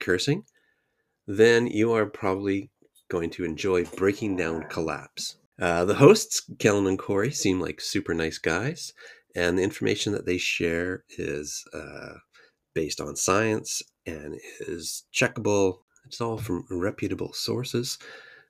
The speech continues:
uh, so you can investigate further if you want. Um, if, like me, your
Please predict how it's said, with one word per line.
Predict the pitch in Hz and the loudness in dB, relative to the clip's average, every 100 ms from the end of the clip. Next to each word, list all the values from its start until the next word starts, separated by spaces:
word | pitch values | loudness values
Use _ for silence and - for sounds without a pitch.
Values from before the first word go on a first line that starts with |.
| _ | _
uh, | 87 85 80 | -4 -2 -2
so | 80 82 | -2 -2
you | 87 87 | 0 -2
can | - 87 | -4 -2
investigate | 82 87 - 90 - | -2 -4 -4 -8 -10
further | - 104 107 80 78 _ - | 2 4 4 2 -4 _ -10
if | 87 82 - 80 | -6 -6 -8 -10
you | 80 | -4
want. | 107 131 - _ _ _ _ - - - _ _ _ _ | -2 -4 -6 _ _ _ _ -20 -20 -20 _ _ _ _
Um, | 85 82 82 80 - _ _ _ _ | -6 -4 -4 -6 -10 _ _ _ _
if, | 98 127 - - - | 0 2 0 -10 -2
like | 107 113 117 | 4 4 4
me, | 107 101 95 - - _ _ _ | 4 4 4 0 -8 _ _ _
your | 104 95 90 87 | -4 0 0 -2